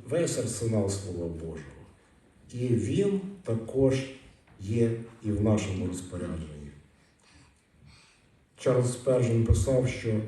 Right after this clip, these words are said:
Біблія — це кімната зброї із тисячами щитів. І ми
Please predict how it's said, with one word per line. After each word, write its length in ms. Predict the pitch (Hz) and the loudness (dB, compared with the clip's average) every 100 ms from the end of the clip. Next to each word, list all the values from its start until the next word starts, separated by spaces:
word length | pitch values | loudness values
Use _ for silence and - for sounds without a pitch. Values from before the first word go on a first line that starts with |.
| - | -8
Біблія — 760 | 95 135 160 139 143 143 143 143 143 - - | -8 -2 -2 -2 -2 -2 -4 -6 -10 -12 -12
це 400 | - 127 123 120 - | -4 0 0 0 -4
кімната 720 | - 123 113 117 127 117 113 | -4 -2 0 2 2 0 0
зброї 840 | 104 98 95 123 151 151 139 135 - - - - | 0 -2 -2 2 4 4 0 -2 -4 -10 -20 -12
із 220 | 110 104 | -6 -6
тисячами 840 | - - - 156 156 131 127 117 110 | -6 -10 -2 0 0 -2 -4 -2 -2
щитів. 560 | - - 95 95 90 80 - - _ _ _ _ _ _ _ _ - - - _ _ - - - | -4 -8 -10 -10 -10 -10 -12 -20 _ _ _ _ _ _ _ _ -20 -20 -20 _ _ -20 -20 -18
І 440 | - 143 143 143 143 135 131 - - - | -10 -2 2 4 4 2 0 0 -2 -6
ми 460 | 151 185 190 - | -2 2 0 0